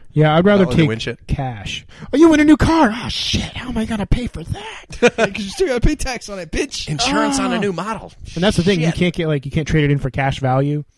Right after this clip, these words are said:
Speaker 2: Yeah.
Speaker 1: And if you don't accept it after ninety days, they just take it away.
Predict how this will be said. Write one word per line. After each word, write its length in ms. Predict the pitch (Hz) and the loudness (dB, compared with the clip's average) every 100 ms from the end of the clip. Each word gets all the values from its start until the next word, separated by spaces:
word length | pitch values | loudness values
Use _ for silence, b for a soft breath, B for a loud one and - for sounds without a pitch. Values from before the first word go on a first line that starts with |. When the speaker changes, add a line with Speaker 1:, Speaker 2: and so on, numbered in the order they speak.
| _ - | _ 0
Speaker 2:
Yeah. 160 | 110 | 2
Speaker 1:
And 40 | 104 | 4
if 80 | |
you 80 | 151 | 4
don't 120 | 160 | 2
accept 320 | 143 - 147 147 | 2 -2 -2 -2
it 40 | |
after 220 | 135 - | -2 -4
ninety 240 | 135 135 131 | -4 -4 -4
days, 540 | 135 139 147 143 - b b b b _ | -2 0 0 0 -6 b b b b _
they 300 | 143 139 131 | -4 -2 -4
just 220 | 127 - | -6 -6
take 140 | - 135 | -6 -4
it 60 | |
away. 320 | 123 135 151 | -4 -2 -2